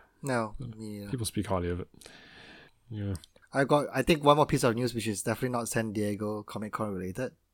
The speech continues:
Speaker 2: Oh, yes.
Speaker 1: But it's basically Disney is making a live action film again of The
Speaker 2: Oh.
Speaker 1: Hunchback of Notre Dame. And by this time,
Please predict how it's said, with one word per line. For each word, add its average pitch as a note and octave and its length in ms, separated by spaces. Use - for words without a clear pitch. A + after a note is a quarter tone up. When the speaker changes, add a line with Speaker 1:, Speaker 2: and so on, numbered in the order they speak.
Speaker 2:
Oh, A2 80
yes. F#2 220
Speaker 1:
But A#2+ 160
it's G#2 100
basically C#3 520
Disney C3+ 360
is A#2+ 240
making B2+ 260
a A2+ 40
live D#3+ 220
action - 220
film B2 220
again G#2+ 360
of G#2+ 200
The G#2+ 80
Speaker 2:
Oh. - 20
Speaker 1:
Hunchback A#2+ 460
of G#2+ 160
Notre A2+ 240
Dame. G2 200
And D#3+ 260
by E3+ 100
this F#3 160
time, E3 320